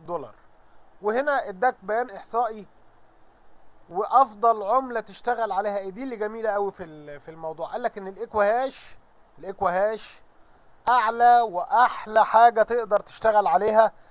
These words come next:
تجيب لك التلاتة دولار مرتاح يوميا. فبنزل هنا كده، دي كل دي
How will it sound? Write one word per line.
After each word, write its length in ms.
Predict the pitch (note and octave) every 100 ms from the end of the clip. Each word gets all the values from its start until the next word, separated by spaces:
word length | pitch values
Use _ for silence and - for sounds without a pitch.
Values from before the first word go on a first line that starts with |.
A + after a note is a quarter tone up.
| _ -
تجيب 220 | F#3+ G#3+
لك 160 | G#3+
التلاتة 340 | G3+ F#3+ G3+ G#3
دولار 440 | G3 G#3 G3 F#3
مرتاح 440 | D#3+ F3 - G3+ F#3+
يوميا. 440 | E3 D3+ B2 A2+ - - - - _ _ - - _
فبنزل 480 | F3 G#3+ A3+ G#3+
هنا 180 | G#3+ A3+
كده، 240 | A3 A#3+ A3+
دي 160 | A3
كل 400 | - B3+ B3 A3+
دي 260 | G#3 C4+